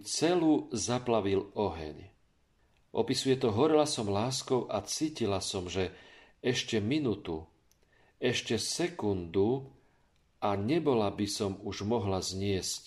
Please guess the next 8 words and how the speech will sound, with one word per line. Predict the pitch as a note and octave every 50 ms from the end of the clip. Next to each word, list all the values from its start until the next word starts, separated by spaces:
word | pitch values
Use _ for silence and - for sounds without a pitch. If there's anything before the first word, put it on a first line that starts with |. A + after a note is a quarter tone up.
| - -
e, | - _ _ _ _ _ _ _ _ _ _ _ _ _ _ _ _ _ _ _ _ _ _ - G#2 F#2+ - - - _
túto | - A2+ G#2+ G2+ G#2+ G#2+
žiaru, | G2+ F2+ F#2 G2 G#2+ A2+ A#2+ A#2+ A2+ F#2+ F2 D#2+ E2 - - _ _ _ _ _ _ _ _ _ _ _ _ - _
tento | - G2+ F#2 E2+ - - - -
oheň | - A#2+ G#2+ F#2 F#2+ F#2+ F#2+ G#2 A2 A#2 G#2 - - _ _ _ _ _ _ _ _ _ _ -
a | G#2 F#2+
pritom | - - G#2 G2+ G2 - - G2 F2+ E2+ E2+ E2 - - _ _ _ _ _
nezomrieť.“ | - G2 F2 E2 E2 D#2 D2 D2+ D2+ C#2+ C#2+ C#2+ -